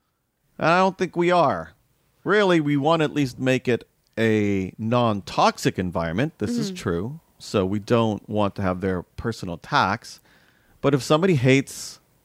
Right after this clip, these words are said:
Speaker 1: another person's room or somebody hates another person's review,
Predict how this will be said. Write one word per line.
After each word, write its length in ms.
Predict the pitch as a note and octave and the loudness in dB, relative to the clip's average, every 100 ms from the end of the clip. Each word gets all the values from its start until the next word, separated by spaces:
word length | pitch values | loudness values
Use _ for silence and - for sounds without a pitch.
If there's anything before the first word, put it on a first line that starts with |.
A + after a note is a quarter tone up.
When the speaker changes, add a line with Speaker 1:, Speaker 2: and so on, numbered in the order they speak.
| _ | _
Speaker 1:
another 300 | - A#2 A#2 | 0 2 2
person's 480 | A#2 A#2 A2 G#2 F#2 | 0 -2 -4 -6 -6
room 440 | G2 B2 F#2+ G#2 B2 _ - | -2 0 0 -4 -8 _ 2
or 440 | E3 A3 B2 A#2 | 4 6 6 4
somebody 320 | D#3 D3+ C#3+ | 2 2 2
hates 320 | C3+ C3 C3 - | 4 6 4 2
another 280 | A#2+ A#2 A2 | 0 2 0
person's 500 | A2 A#2 G#2+ G#2+ F2+ | 0 -4 -4 -8 -8
review, 680 | F2+ E2 C#3 F#3+ G#2 C3+ | -10 -6 0 2 2 -2